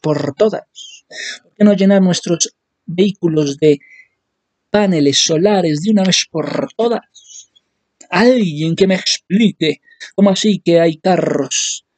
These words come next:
con paneles solares incluidos. ¿Por qué?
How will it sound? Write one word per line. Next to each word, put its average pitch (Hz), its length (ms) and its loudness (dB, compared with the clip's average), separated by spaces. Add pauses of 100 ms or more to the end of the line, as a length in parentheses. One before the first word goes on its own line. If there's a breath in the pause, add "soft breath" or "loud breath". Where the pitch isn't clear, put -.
(720)
con 156 180 -4
paneles 170 460 2
solares 151 480 2
incluidos. 165 1080 0 (180)
¿Por 196 180 -4
qué? 220 280 0